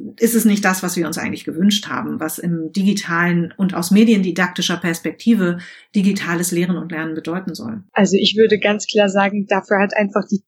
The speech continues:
Speaker 2: Zeit gefehlt, um das digitale Lehre zu nennen. <laughs> Ich habe jetzt schon ein paar Mal mit diesem albernen Begriff umgemudelt hantiert. Das,
Speaker 1: Mhm.
Speaker 2: finde ich, trifft es im Moment ganz gut.
Speaker 1: Ja.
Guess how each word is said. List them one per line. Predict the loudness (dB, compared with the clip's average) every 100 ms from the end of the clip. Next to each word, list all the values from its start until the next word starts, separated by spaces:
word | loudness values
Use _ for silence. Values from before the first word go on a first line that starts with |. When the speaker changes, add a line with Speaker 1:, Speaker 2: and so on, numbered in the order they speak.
| _
Speaker 2:
Zeit | -4 0 0 -2
gefehlt, | -6 0 2 2 0 0
um | 2 4 4 2
das | 0 0 -6 -10 -6
digitale | 0 2 2 2 2 4
Lehre | 2 2 0
zu | 2
nennen. | 4 4 2 0 -6 -18 -20 -20 _
<laughs> | 0 2
Ich | 2 2 0
habe | -2 0
jetzt | 0
schon | -2 -2 0
ein |
paar | 0 2
Mal | 2
mit | -2 -6
diesem | -8 -4
albernen | 0 0 2 2 2
Begriff | 2 0 -2 -2 -2
umgemudelt | 2 4 6 6 6 4 2 -2 -12 -4 2
hantiert. | 2 2 2 2 2 2 2
Das, | 4 6 4
Speaker 1:
Mhm. | 0
Speaker 2:
finde | -6 -18 _ _ -4
ich, | -4 -4 -12 -6
trifft | 0 0 2
es | 0
im | 2 0
Moment | 4 4 2
ganz | 0 0 0
gut. | 0
Speaker 1:
Ja. | 2 2 0